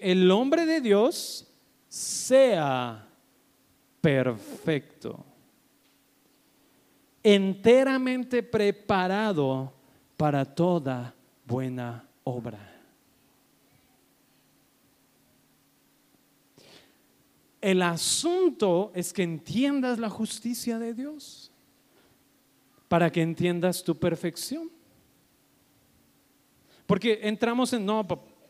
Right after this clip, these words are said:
pastor, nadie es justo, nadie es perfecto, solo Dios, nadie puede obedecer cien por ciento", etcétera, etcétera, etcétera. Solo podemos hacer nuestro mejor esfuerzo para no ser tan malos. Solo podemos hacer lo mejor, por eso vengo a la iglesia, pastor, para,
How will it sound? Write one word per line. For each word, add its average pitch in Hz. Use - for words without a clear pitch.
pastor, 151
nadie 190
es 180
justo, 226
nadie 190
es 208
perfecto, 208
solo 202
Dios, 208
nadie 180
puede 208
obedecer 202
cien 220
por 208
ciento", 190
etcétera, 156
etcétera, 139
etcétera. 120
Solo 262
podemos 277
hacer 262
nuestro 247
mejor 226
esfuerzo 226
para 190
no 185
ser 190
tan 175
malos. 127
Solo 254
podemos 254
hacer 240
lo 226
mejor, 214
por 180
eso 170
vengo 185
a 185
la 165
iglesia, 147
pastor, 117
para, 117